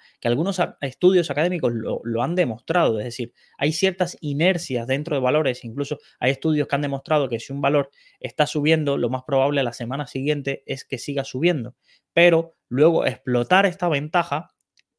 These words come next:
explotar esta ventaja o este conocimiento no se ha trasladado en un sistema de inversión eficiente que pueda abar-, abarcarlo. Y esto es súper importante,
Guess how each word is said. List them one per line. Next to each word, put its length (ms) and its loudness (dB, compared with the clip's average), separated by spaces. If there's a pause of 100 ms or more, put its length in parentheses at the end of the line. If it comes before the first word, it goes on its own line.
explotar 420 -2
esta 160 -2
ventaja 400 -4
o 140 -4
este 180 -8
conocimiento 720 -6 (220)
no 160 -4
se 80 -2
ha 20 -2
trasladado 380 0
en 80 -2
un 80 -6
sistema 320 -8
de 80 -6
inversión 300 -8
eficiente 440 -6
que 120 -4
pueda 180 -2
abar-, 300 -4
abarcarlo. 500 -6
Y 20 0
esto 140 -6
es 180 -10
súper 220 -4
importante, 440 -6